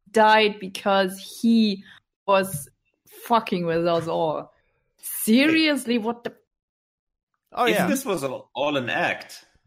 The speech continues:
Speaker 3: then
Speaker 1: Mm-hmm.
Speaker 3: hey, he's the, he has to get the Oscar for Actor of the Century.
Speaker 1: Ugh.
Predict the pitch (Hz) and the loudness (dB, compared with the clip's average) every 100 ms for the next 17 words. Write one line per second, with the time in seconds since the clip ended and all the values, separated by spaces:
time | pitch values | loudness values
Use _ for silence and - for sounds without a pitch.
0 | - _ - 160 190 196 175 233 98 - | -20 _ -8 -2 0 0 -2 -4 -6 -10
1 | - 214 208 180 101 - - - - - | -14 -12 -10 -10 -10 -12 -20 -20 -20 -20
2 | - - - 190 226 196 233 269 - 190 | -20 -20 -16 -10 -6 -4 -4 -6 -8 -8
3 | 175 170 - 160 151 165 - 156 147 151 | -6 -6 -6 -8 -6 -8 -8 -10 -6 -6
4 | 143 - 135 - 147 139 - 131 - 175 | -6 -4 -6 -6 -6 -6 -6 -10 -6 -4
5 | 175 101 85 - _ _ _ 202 | -4 -6 -6 -10 _ _ _ -8